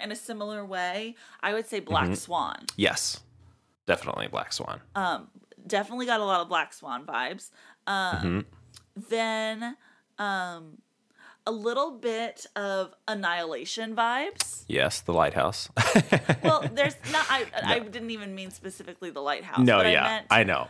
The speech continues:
Speaker 1: kind of the way it plays with time
Speaker 2: Yeah,
Speaker 1: and,
Speaker 2: yeah,
Speaker 1: and a
Speaker 2: and
Speaker 1: lot
Speaker 2: perception.
Speaker 1: of other, a lot of other visual
Speaker 2: Yeah.
Speaker 1: references. Yeah. Um,
Speaker 2: Definitely.
Speaker 1: a-, and ma-, both, both Black Swan and this movie deal with, like, what, you know, like, you're, when you're by yourself for that long, what is real,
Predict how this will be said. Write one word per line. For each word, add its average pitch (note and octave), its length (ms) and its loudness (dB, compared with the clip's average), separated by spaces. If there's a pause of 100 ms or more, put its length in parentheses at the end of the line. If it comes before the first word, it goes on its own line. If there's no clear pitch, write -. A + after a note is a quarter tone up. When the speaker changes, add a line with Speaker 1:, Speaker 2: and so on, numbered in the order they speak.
(140)
Speaker 1:
kind D4+ 180 0
of D4 60 -4
the D4 80 -8
way C4 140 -2
it - 100 -6
plays A3+ 320 -4
with A3 120 -10
time F3+ 760 -6
Speaker 2:
Yeah, F#3 180 6
Speaker 1:
and, G#3 360 -2
Speaker 2:
yeah, C#2+ 200 2
Speaker 1:
and A#3+ 140 0
a - 20 0
Speaker 2:
and G3+ 80 2
Speaker 1:
lot A3 120 2
Speaker 2:
perception. - 460 2
Speaker 1:
of F3 60 2
other, G#3+ 80 0
a A3+ 40 0
lot A#3 120 4
of A#3 80 -6
other G#3+ 220 -2
visual F3+ 360 0
Speaker 2:
Yeah. G#3 80 -2
Speaker 1:
references. A#3 760 -6
Yeah. E3 340 0 (540)
Um, G3+ 160 2
Speaker 2:
Definitely. E3 420 -2 (240)
Speaker 1:
a-, D#4 240 -4
and D#4+ 240 2
ma-, C4 240 2
both, C#4 320 0
both C#4+ 220 2
Black D4 260 -4
Swan B3+ 280 -4
and G#3+ 140 -8
this G#3 120 -10
movie F#3 320 -8
deal F#3 320 -8
with, E3+ 200 -6
like, C3+ 380 -4 (260)
what, B3 300 0
you B3+ 80 -2
know, A3+ 140 0
like, G3+ 260 -6 (340)
you're, A#3+ 200 -4
when A3+ 180 -4
you're A#3 100 -2
by A#3+ 260 -2
yourself A#3 600 -4
for G3+ 140 -4
that C#3+ 240 0
long, B2 520 -6 (240)
what G#3+ 260 2
is G#3+ 180 -2
real, A3 480 -4